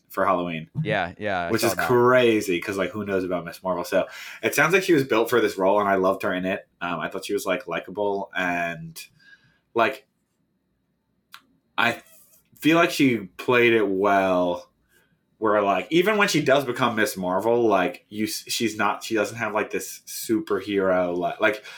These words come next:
Speaker 1: she's still just, a, she feels like a normal girl who, like, grew into this role.
Speaker 2: Mm-hmm.
Speaker 1: Not necessarily, like, someone who was born to be a superhero. So I feel like that works well for this story.
Speaker 2: Yeah, and it's cool that she,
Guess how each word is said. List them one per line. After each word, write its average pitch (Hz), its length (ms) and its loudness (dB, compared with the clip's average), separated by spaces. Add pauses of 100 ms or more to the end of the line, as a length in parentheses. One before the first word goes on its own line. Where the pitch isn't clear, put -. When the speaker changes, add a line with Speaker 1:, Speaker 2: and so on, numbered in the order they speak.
(140)
Speaker 1:
she's 135 240 0
still 135 200 2
just, 135 220 0
a, 123 180 2
she 117 160 -2
feels 120 380 0
like 123 100 0
a 117 60 0
normal 95 400 -2
girl 90 300 0
who, 95 120 -2
like, 82 300 -4
grew 90 240 -2
into 85 220 -8
this 80 240 -8
role. 82 420 -6 (260)
Speaker 2:
Mm-hmm. 123 260 -10 (220)
Speaker 1:
Not 92 280 -2
necessarily, 85 640 -6
like, 78 240 -6
someone 82 280 -8
who 82 100 -12
was 80 100 -8
born 80 260 -12
to 78 80 -20
be 82 140 -6
a - 20 -4
superhero. 98 640 0
So 101 160 2
I 85 100 0
feel 101 180 -2
like 101 140 0
that 90 180 0
works 85 260 -6
well 78 180 -6
for 80 200 -12
this 78 180 -10
story. 69 520 -10 (280)
Speaker 2:
Yeah, 95 400 -6
and 107 160 -10
it's - 140 -14
cool 127 180 -6
that 117 160 -4
she, 107 300 -6